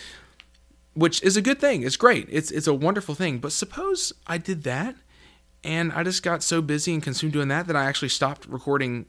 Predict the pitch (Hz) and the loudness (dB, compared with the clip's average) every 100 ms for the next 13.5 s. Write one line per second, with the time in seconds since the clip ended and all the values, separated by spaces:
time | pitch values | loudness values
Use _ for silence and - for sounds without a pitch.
0 | - - 170 170 107 107 - 110 - - | -18 -10 -6 -4 -4 -6 -8 -8 -8 -6
1 | - - _ _ _ _ _ _ _ _ | -10 -10 _ _ _ _ _ _ _ _
2 | _ - 151 175 220 175 147 113 - 180 | _ -4 -2 2 4 2 0 -4 0 0
3 | 110 - 123 131 156 123 107 110 - - | 0 -2 0 2 0 0 -2 -4 -10 -20
4 | - - 151 - 269 302 131 120 143 - | -10 -6 -4 -2 -2 0 0 0 -4 -4
5 | 170 156 143 - - 151 - 160 151 131 | -4 -4 -6 -10 -6 -4 0 2 2 2
6 | 185 233 165 120 120 123 147 170 - 135 | 0 0 -2 0 -2 0 -2 -2 -4 -6
7 | 135 127 113 - 131 123 - 107 175 120 | -6 -4 -6 -2 0 0 -4 -2 -2 0
8 | 110 113 - - - 160 165 180 165 135 | -2 -4 -12 -20 -10 -4 -2 0 -2 -2
9 | - 202 285 196 131 226 381 - 170 220 | 0 0 2 -2 -2 0 0 -2 -4 -2
10 | 160 110 120 - _ - _ _ - - | -2 -4 -8 -12 _ -20 _ _ -20 -20
11 | - - _ - _ _ _ _ _ _ | -20 -20 _ -20 _ _ _ _ _ _
12 | 147 160 151 - 151 156 175 160 143 113 | -2 2 2 2 0 2 4 2 0 0
13 | 151 214 120 117 135 | -2 0 -2 -2 -6